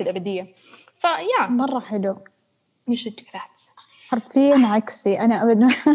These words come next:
Speaker 2: <laughs> أنا أنس-، أنا نسيت شو أنا أمس ماكلة، تستهبلين؟
Speaker 1: That's why you should journal.
Speaker 2: Yeah.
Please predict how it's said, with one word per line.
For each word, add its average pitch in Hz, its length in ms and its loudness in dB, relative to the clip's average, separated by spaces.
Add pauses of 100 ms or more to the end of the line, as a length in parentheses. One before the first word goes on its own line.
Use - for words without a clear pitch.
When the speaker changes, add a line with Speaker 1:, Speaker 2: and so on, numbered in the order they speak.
(100)
Speaker 2:
<laughs> 403 360 2
أنا 269 120 4
أنس-، 330 260 4
أنا 330 200 2
نسيت 349 260 2
شو - 140 0
أنا 302 100 4
أمس 302 300 -2
ماكلة، 208 300 -6
تستهبلين؟ 247 720 0 (720)
Speaker 1:
That's 349 200 2
why 403 200 2
you 403 40 -4
should 294 160 0
journal. 226 380 -4
Speaker 2:
Yeah. 220 460 -8